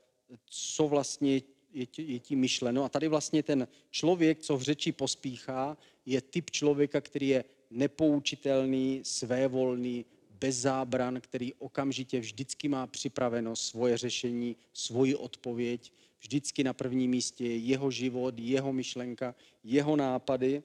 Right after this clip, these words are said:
A ten, kdo takový je, tak je napsáno, že se více dá čekat od hlupáka než od něj. To znamená, ten, kdo je přemrštěně agresivně sobecký, když u někom vidíte, že,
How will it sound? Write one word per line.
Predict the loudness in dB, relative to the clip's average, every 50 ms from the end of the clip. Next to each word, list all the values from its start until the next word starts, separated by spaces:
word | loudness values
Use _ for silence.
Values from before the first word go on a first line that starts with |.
| _ _ _ _ _ _ _ -16 -12 -12 -10
A | -10 -10 -4
ten, | 2 4 4 4 2 0 -2
kdo | 0 2 2 2
takový | 2 0 0 2 2 4 6 6 6
je, | 8 8 6 4
tak | 2 -2 -8 -6 -2 -2
je | -2 -2
napsáno, | -2 -2 -2 -2 -2 0 0 -2 -2
že | -2 -4 -6 -6
se | -6 -4 -6 -6
více | -6 -6 -10 -10 -6 -4 -2
dá | 0 0 -2 -2
čekat | -4 -6 -10 -12 -10 -10 -12 -12 -12 -16
od | -16 -12 -10
hlupáka | -10 -10 -10 -10 -14 -14 -14 -14 -14 -14
než | -14 -14 -14
od | -16 -18 -20 -20
něj. | -20 -20
To | -20 -14
znamená, | -10 -8 -6 -4 -4 -4 -4
ten, | -4 -4 -2
kdo | 2 4 6 8
je | 8 6 6 2 -2 -20 -20 _ _ -8
přemrštěně | -4 0 0 2 2 2 0 0 -2 0 2 4 4 4 2 2 -2 -6 _ -12
agresivně | -10 -6 -2 0 0 0 0 -2 -4 -2 -2 0 0 0
sobecký, | 0 -2 -2 0 0 0 0 -2 -10 -10 -10 -10 -8 -6 -6 -6 -6 -8 -12 _ _ _ _
když | -18 -10 -4 -4 -4 -2 -4 -6 -8 -10 _ _ _ _ _
u | 0 4
někom | 4 4 4 4 2 0 2
vidíte, | 0 -2 -2 -2 -2 0 2 2 2
že, | 4 4 4 4 2 0